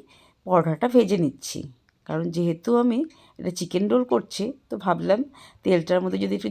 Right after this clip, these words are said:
চিকেনের ফ্লেভারটা আসে, তা ভালোই হবে। সেই জন্য সেই তেল দিয়ে আমি পরোটাটা ভেজে নিয়েছি।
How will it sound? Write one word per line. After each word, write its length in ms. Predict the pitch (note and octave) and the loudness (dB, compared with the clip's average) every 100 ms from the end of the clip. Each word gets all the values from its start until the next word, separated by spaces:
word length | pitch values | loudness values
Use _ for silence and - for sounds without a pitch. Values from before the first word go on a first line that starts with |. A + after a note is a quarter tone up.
| G3+ | -6
চিকেনের 340 | F3 F3 F3+ - | -2 -2 -2 -2
ফ্লেভারটা 460 | F3 F3 F3 - F#3+ | 0 0 0 2 2
আসে, 260 | E3+ - A#3 B3+ _ _ _ | 2 -2 -4 -4 _ _ _
তা 40 | - | -8
ভালোই 360 | G#3 A3+ G#3+ G3+ | 0 2 2 2
হবে। 280 | F3 E3 F3+ - _ _ _ _ _ - | 0 -2 -8 -10 _ _ _ _ _ -4
সেই 140 | F3 | -2
জন্য 160 | E3 F3+ | -2 -2
সেই 260 | C4+ - E3 D#3+ | -4 -2 -2 -2
তেল 140 | E3 E3 | -4 -4
দিয়ে 140 | G#3 C#4 | -2 0
আমি 100 | A3+ A3+ | -2 0
পরোটাটা 420 | E3 D3 E3 D#3 D#4 | 0 0 -2 -2 -2
ভেজে 240 | - E3+ D3+ | -2 -4 -2
নিয়েছি। 360 | C3+ A#2 - - | -4 -6 -10 -16